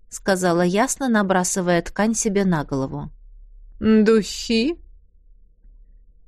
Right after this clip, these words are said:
Девушка, как сомнамбула, достала из кармашка знакомый мне флакончик, открыла притертую крышечку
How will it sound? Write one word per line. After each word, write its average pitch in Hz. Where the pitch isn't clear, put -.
Девушка, 262
как -
сомнамбула, 254
достала 247
из 240
кармашка 240
знакомый 226
мне 226
флакончик, 190
открыла 254
притертую 226
крышечку 254